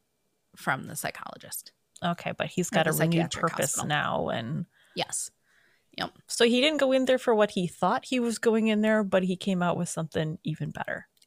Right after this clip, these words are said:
Speaker 1: Even better. And he chose. He's saying, "I'm choosing to be happy." And that's what
Speaker 2: Do we
Speaker 1: you have
Speaker 2: know
Speaker 1: to
Speaker 2: what
Speaker 1: do.
Speaker 2: he did before for a living?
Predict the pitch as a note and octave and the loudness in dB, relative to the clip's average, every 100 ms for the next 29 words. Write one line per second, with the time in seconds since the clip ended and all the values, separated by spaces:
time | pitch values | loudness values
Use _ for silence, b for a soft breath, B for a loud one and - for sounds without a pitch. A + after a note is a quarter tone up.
0 | - F#3+ F3+ F3 D#3+ D3 C#3+ - _ - | -4 0 2 2 0 -2 -4 -16 _ -4
1 | F3+ F3 F3 - - D#3 D#3+ - - F3 | -2 0 -2 0 2 2 2 -6 -6 -4
2 | E3 E3+ E3 F3 G3 A3+ A3 - F3+ F3 | -4 -4 -4 -2 -2 -2 -4 -2 0 0
3 | E3 E3 - E3 D#3 D3+ D#3 - C3+ - | -2 -4 -4 -4 -2 -4 -4 -4 -6 -6
4 | D3 _ _ _ - G#3 B3 C4+ E4 F#4 | -10 _ _ _ -6 -4 -2 0 0 2
5 | G4+ G#4 G#4 E4 C#4 B3 C4 A#3 A3 G#3+ | 4 4 4 0 4 4 4 0 0 0
6 | - G3+ G#3+ B3 C4+ _ - - C4 B3+ | 0 2 2 0 -8 _ -10 -2 0 0
7 | C4+ C4+ | -4 -8